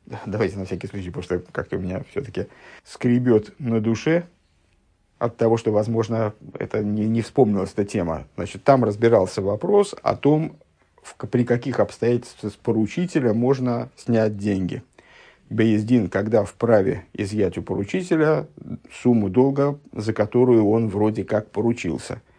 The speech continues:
И объяснялось, что в ситуациях, в ситуации, скажем, с этим удушаемым, такая возможность появляется, но только в том случае, если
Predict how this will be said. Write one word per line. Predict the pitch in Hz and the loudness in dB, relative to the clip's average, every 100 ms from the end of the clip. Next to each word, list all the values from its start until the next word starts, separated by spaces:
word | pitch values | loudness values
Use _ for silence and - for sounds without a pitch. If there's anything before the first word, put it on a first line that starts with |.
| _ _ _ _ - _ - | _ _ _ _ -20 _ -6
И | 165 202 | -2 2
объяснялось, | 175 143 143 143 127 95 92 | 2 2 0 2 2 2 0
что | - 107 | -2 -4
в | |
ситуациях, | - 110 131 110 - 98 92 - | -4 2 4 4 4 -2 -2 -8
в | - | -6
ситуации, | 123 117 104 - 90 | -2 2 2 2 -4
скажем, | - 107 92 85 | 2 2 2 -4
с | 101 | -6
этим | 98 104 | -4 -4
удушаемым, | 110 135 - 262 233 131 113 _ _ _ _ _ _ _ | -4 -2 -2 -2 -2 -2 -4 _ _ _ _ _ _ _
такая | - 120 143 | -2 4 4
возможность | 143 135 151 147 135 | 6 4 2 0 0
появляется, | 147 151 151 139 95 82 - 87 | 0 2 6 6 6 2 -6 -4
но | 117 147 117 | 2 4 4
только | 87 - 135 - 101 | 4 6 6 6 0
в | - | 2
том | 113 98 | 0 0
случае, | - 127 214 - 247 254 - _ _ _ _ _ - | -4 -2 0 0 0 -2 -6 _ _ _ _ _ -10
если | 123 139 147 135 120 104 95 | -2 4 4 4 4 4 2